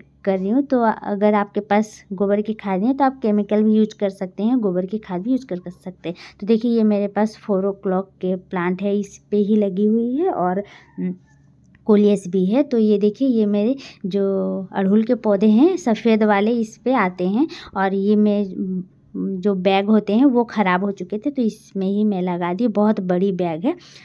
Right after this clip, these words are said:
तो देखिए दोस्तों इसमें हमेशा फूल आते हैं, विंटर हो, बरसात हो या ठंड के दिन हो, गर्मी हो, बरसात हो, जो हो, बारह महीना इस पे फूल आते हैं। सफ़ेद वाले अड़हुल के पौधे देसी वाले हैं।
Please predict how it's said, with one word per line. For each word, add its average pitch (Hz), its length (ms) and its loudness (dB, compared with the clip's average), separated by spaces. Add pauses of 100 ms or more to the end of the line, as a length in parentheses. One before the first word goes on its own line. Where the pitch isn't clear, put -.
(180)
तो 208 80 0
देखिए 214 240 0
दोस्तों 247 320 0
इसमें 240 300 0
हमेशा 220 540 4
फूल 220 260 2
आते 175 280 -2
हैं, 196 120 -6 (280)
विंटर 233 480 4
हो, 240 180 2
बरसात 214 640 0
हो 247 60 2
या 220 280 4 (100)
ठंड 202 320 0
के 190 180 -4
दिन 190 240 -2
हो, 262 200 2 (280)
गर्मी 202 380 4
हो, 220 140 2
बरसात 208 460 -2
हो, 254 60 2
जो 220 260 2
हो, 247 140 2 (280)
बारह 202 300 2
महीना 220 360 6
इस 226 180 -2
पे 226 140 -2
फूल 208 240 0
आते 190 200 0
हैं। 214 100 -2
सफ़ेद 202 380 -2
वाले 196 260 0
अड़हुल 202 340 4
के 214 160 -2
पौधे 208 360 0
देसी 196 320 0
वाले 180 240 0
हैं। 254 200 0